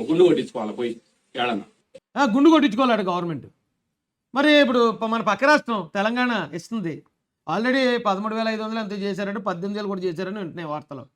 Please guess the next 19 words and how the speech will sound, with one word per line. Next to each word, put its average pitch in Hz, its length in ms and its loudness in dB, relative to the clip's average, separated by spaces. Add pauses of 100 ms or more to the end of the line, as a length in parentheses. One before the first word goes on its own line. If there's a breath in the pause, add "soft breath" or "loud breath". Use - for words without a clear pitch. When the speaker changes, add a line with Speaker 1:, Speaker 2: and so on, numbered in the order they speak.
(380)
Speaker 2:
మరి 220 120 -4
తెలంగాణ 240 440 2
గుండు 247 180 0
కొట్టించుకుందేంటి 262 480 0
అబ్బాయి? 254 260 -2 (1000)
మరి 277 120 0
సొంత 165 300 -4 (120)
ఏదో 269 120 2 (160)
బాబు 147 280 -2
జేబులో 240 360 0
డబ్బులు 247 220 -2
తీసుకొచ్చి 233 320 -8
ఇచ్చినట్టు 233 320 -4 (340)
తెగ 185 200 0
నొప్పులు 208 280 -6
పడిపోతున్నారు 202 420 -4
ఏంటో 185 140 -6
నాకు 190 300 -6
అర్థం 156 180 -10